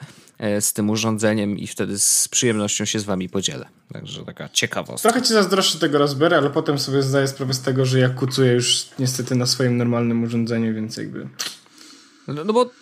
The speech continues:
Speaker 1: prawda jest taka, że wiesz, y, y, Raspberry jest tylko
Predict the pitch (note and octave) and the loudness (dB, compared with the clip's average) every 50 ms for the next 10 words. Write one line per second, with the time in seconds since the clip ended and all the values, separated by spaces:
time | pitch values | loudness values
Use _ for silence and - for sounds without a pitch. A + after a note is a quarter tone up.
0 | _ _ _ _ G#3+ G3+ G3+ G#3 G#3+ F#3+ E3 - - D3 C#3 - D#3+ D#3 - D#3 | _ _ _ _ 0 0 2 4 2 2 2 2 2 0 2 2 2 2 2 4
1 | D3 C#3+ D3 C#3 C3+ C3+ B2 A2+ - - - _ C3+ C3 - - F#2+ E2+ E2+ - | 4 4 4 2 2 0 0 2 0 -2 -4 _ -12 -16 -14 -16 -18 -20 -20 -20
2 | G2 G2+ - F2+ F2 D2+ A2+ B2 A#2 - E2+ D2 - _ _ - C3+ D3+ D#3 C#3 | -20 -18 -18 -16 -16 -14 -14 -14 -16 -16 -18 -20 -20 _ _ -2 0 0 0 0
3 | C3+ D#3 E3 F3 F#3 F3+ E3+ E3 D#3 - - - _ - F3 F3+ F3+ - F3 E3 | 2 2 2 4 4 4 4 2 0 -2 -4 -10 _ -2 -2 -2 0 2 2 2
4 | E3 E3 E3 - | 2 2 0 -4